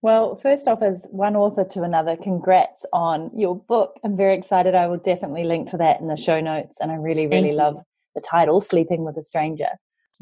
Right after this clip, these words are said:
Speaker 1: and that you're super vulnerable in the book. So, you know, that takes courage and guts. And thank you for sharing that story, actually. I was expecting, "Oh, this is how I get paid to be you," but I really love that you dived into the story and that why of,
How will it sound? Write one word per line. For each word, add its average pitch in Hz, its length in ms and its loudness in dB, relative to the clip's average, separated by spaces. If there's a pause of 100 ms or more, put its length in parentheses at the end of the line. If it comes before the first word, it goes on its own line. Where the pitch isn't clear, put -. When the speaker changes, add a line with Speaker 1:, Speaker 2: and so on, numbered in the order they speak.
Speaker 1:
and 220 240 4
that 202 80 0
you're 190 140 0
super 185 240 -4
vulnerable 165 440 0
in 151 80 -6
the 147 60 -4
book. 143 300 -2 (120)
So, 156 220 2
you 156 220 -4
know, 160 100 0
that 156 220 2
takes - 260 -10 (100)
courage 156 280 0
and 147 160 -6
guts. 180 340 -4 (340)
And 214 280 0 (340)
thank 247 240 0
you 330 100 2
for 277 100 -2
sharing 196 300 0
that - 140 -6
story, 196 320 2
actually. 160 420 -2
I 175 140 4
was 170 180 0 (360)
expecting, 196 560 -2
"Oh, 330 260 2
this 214 160 0
is 208 100 -4
how 214 120 2
I 190 100 4
get 185 180 -2
paid 180 200 0
to - 40 -20
be 180 100 -6
you," 220 120 4
but 190 120 2
I 165 40 2
really 165 220 0
love 175 220 2
that 180 120 -2
you 165 140 -4
dived 151 320 -2
into 151 200 -4
the 135 120 -4
story 151 400 0
and 143 120 -6
that 147 200 -4
why 160 420 0
of, 147 120 -4